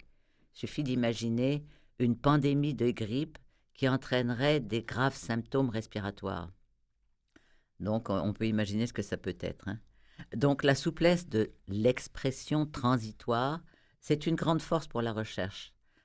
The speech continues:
parce que la menu-, la molécu-, moléculture peut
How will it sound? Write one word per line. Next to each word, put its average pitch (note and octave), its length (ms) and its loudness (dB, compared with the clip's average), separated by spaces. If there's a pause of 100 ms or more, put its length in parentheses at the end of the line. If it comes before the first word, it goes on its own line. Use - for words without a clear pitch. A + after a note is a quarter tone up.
parce A#2 200 -2
que C3+ 260 4
la B2+ 160 2
menu-, C3 380 4
la B2 180 2
molécu-, A#2+ 600 0
moléculture C#3 1080 2 (460)
peut C#3 300 4